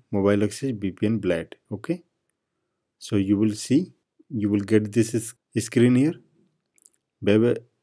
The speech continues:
web V P N, S S L V P N portal, mobile device and desktop. Now click on next. So here you can see,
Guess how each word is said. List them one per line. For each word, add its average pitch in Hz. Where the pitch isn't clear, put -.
web 107
V 113
P 120
N, 147
S 107
S 104
L 110
V 113
P 120
N 120
portal, 127
mobile 101
device 135
and 98
desktop. 92
Now 98
click 101
on 98
next. -
So -
here 104
you 104
can 101
see, 143